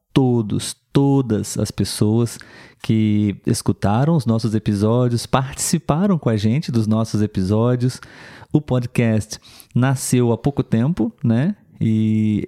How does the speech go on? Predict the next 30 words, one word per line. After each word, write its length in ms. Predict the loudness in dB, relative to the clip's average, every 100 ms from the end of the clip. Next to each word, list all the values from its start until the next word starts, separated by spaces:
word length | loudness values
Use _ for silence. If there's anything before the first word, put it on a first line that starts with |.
| -10 -2
e 140 | 0
em 100 | 0
pouco 380 | 2 0 0 -2
tempo 400 | 0 0 0 0
nós 180 | 0 -2
estamos 440 | 0 0 2 2
já 120 | 0
tendo 960 | 0 0 0 2 2 2 2 2 0 -4
grandes 460 | -2 2 2 0 0
experiências, 680 | -2 0 2 2 0 0 -2
conhecendo 520 | 0 0 0 0 0
muitas 420 | 2 2 2 -2
pessoas, 580 | -2 -4 0 0 2 2
aprendendo 640 | 0 0 2 2 2 0
muito 380 | 0 0 0 -2
com 160 | -4 -4
cada 520 | -2 0 0 0 -2 -8 -20 -20 -4
episódio 640 | -2 0 2 2 2 0 -2
que 100 | 0
nós 220 | 0 0
produzimos, 840 | -2 0 0 -2 -4 -6 -10 -10 -2
né? 140 | 0
Então, 400 | 0 0 0 0 -4 -16 -20 -20 -8
eu 80 | -2
gostaria 400 | 0 0 0 0
muito 500 | 2 2 2 0 0
de, 120 | 0
nesse 280 | 0 0 -2
episódio, 640 | -2 0 2 2 0 -2 -4 _ -10 -2
dizer 520 | 0 2 0 0